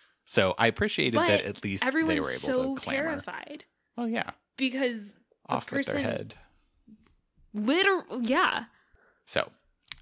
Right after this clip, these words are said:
Speaker 1: he's convicted, spoiler alert, <laughs> and is executed, which that execution scene, the way it was filmed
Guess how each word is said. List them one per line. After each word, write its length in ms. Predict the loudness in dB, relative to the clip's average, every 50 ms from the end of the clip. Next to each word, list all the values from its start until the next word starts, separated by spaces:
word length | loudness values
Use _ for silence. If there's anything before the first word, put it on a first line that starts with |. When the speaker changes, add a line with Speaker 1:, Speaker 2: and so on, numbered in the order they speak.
| _ _ _ _
Speaker 1:
he's 160 | 2 4 4 4
convicted, 500 | 4 2 4 4 2 2 0 -2 -4 -4
spoiler 400 | -2 0 0 0 2 0 -2 -2
alert, 300 | -2 -2 -4 -6 -6 -8 -12 -14 -14 -14 -16 -20 -20 -20 -8 -2 0
<laughs> 60 | 0 0 -2 -4 -8 -10 -14 -14 -16 -18 -18 -20 -20 -20 -20 -20 _ _ -20 -20 _ _ _ _ _ _ _ _ _ _ _ _ _ _ _ _ _ _ _ _ _ -12 -10 -8 -8 -8 -10 -12 -12 -10 -10 -10 -8 _ -2
and 300 | 0 2 2 0 0 -2
is 120 | -4 -4 -4
executed, 480 | -4 -4 -6 -4 -4 -2 -2 -2 -2
which 160 | -4 -4 0 2
that 160 | 2 2 2 0
execution 600 | -2 -2 -2 -4 -6 -6 -6 -6 -6 -6 -6 -6
scene, 460 | -6 -4 -4 -4 -4 -4 -4 -6 -8 -8 -6
the 100 | -6 -2
way 160 | -2 -2 -2
it 100 | -2 -4
was 140 | -6 -8 -6
filmed 520 | -6 -6 -6 -6 -8 -10 -12 -14 -16 -16